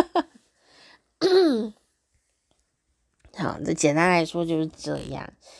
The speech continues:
好，然后呢，我也有问他说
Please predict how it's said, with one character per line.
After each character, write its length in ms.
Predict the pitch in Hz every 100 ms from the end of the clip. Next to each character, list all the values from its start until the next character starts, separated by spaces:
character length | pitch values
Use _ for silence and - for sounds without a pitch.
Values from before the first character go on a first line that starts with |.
| _
好， 300 | _ - - - _ _
然 240 | - 160
后 220 | 185 220 208
呢， 440 | 190 180 180 180 -
我 140 | - 233
也 100 | 285
有 100 | 220
问 280 | 202 220 214
他 340 | 214 202 208
说 500 | 208 196 196 196 202